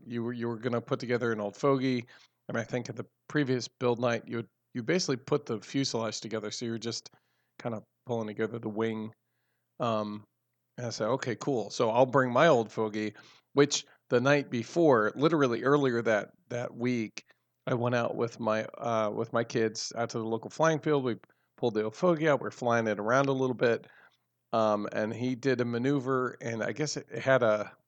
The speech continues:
it had a rip from a, a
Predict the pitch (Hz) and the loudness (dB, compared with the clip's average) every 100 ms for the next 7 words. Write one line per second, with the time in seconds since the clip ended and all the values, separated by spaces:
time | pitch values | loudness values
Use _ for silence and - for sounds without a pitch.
0 | _ _ _ _ _ _ _ _ _ _ | _ _ _ _ _ _ _ _ _ _
1 | - 127 175 139 104 139 151 - 127 113 | -12 -4 2 2 4 2 2 -4 -2 0
2 | 107 104 - - | 2 0 -2 -6